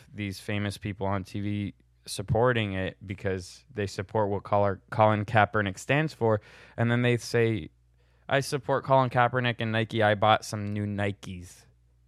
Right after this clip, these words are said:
Who, who made those? <laughs> Where were those Nikes made? Who, was it a child <laughs> that, that works for twenty-five cents a day? So you're being a hypocrite, you know. I think,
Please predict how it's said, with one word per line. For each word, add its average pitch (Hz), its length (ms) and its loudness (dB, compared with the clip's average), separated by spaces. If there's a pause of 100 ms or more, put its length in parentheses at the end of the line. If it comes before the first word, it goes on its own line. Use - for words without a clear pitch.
(460)
Who, 151 240 -6
who 170 140 -2
made 139 300 0
those? 90 400 -2 (280)
<laughs> - 600 2
Where 160 220 6
were 180 180 4
those 156 200 6
Nikes 139 440 4
made? 107 500 2 (440)
Who, 185 340 4 (680)
was 131 220 4
it 131 160 4
a 123 80 8
child 180 560 4
<laughs> 131 400 8
that, 123 220 8 (220)
that 107 280 0
works 127 300 4
for 147 120 0
twenty-five 139 500 0
cents 143 240 -4
a 143 60 -4
day? 143 160 4
So 127 220 4 (540)
you're 127 160 0
being 156 240 2
a 139 40 6
hypocrite, 117 560 2 (760)
you 113 120 2
know. 95 200 4 (1800)
I 120 60 -2
think, 160 260 -2